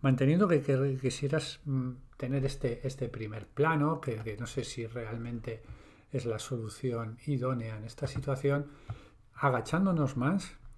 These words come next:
habríamos conseguido comprimir esto e incluso habríamos tenido más espacio para tener un poquito más de, de cielo, porque, eh, justo ahí tenemos ahí buscando eso en la diagonal, pero yo creo que un pelín más de,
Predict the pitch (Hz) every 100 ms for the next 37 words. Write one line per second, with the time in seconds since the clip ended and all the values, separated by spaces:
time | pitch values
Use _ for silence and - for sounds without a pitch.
0 | - - 117 120 147 - 135 - 123 127
1 | 123 - 117 110 110 107 143 131 147 143
2 | - 165 208 139 123 120 117 135 139 135
3 | 160 123 127 135 135 127 135 120 120 -
4 | - - 156 139 165 131 117 120 135 160
5 | 143 147 151 151 151 143 156 143 - 160
6 | 143 139 - - - - - 135 135 -
7 | 139 131 120 117 113 - - - - -
8 | 143 - 160 151 - 160 - - 175 156
9 | - - 185 175 - 160 170 170 - -
10 | 180 170 170 170 160 151 147 160 160 135
11 | 131 131 135 139 139 135 127 135 135 -
12 | 120 127 120 123 120 - 107